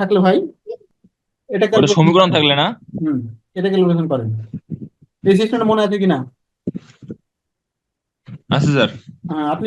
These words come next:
Speaker 1: যদি ওপর থেকে লিখতেন এ, এম এ, বি by এম, বি, এ, বি, তারপর আবার এ, এম এ, ইচ্ছা মতন দিলেই পারেন।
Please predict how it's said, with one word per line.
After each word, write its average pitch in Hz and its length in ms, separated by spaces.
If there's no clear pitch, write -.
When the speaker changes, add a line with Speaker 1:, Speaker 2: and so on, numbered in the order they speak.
Speaker 1:
যদি 233 160
ওপর 226 160
থেকে 233 180
লিখতেন 220 280
এ, - 20
এম 180 80
এ, - 20
বি 170 260
by 175 120
এম, 185 100
বি, 170 100
এ, - 20
বি, 175 80
তারপর 175 240
আবার 175 220
এ, - 20
এম 165 180
এ, - 20
ইচ্ছা 190 180
মতন 196 240
দিলেই 180 240
পারেন। 127 180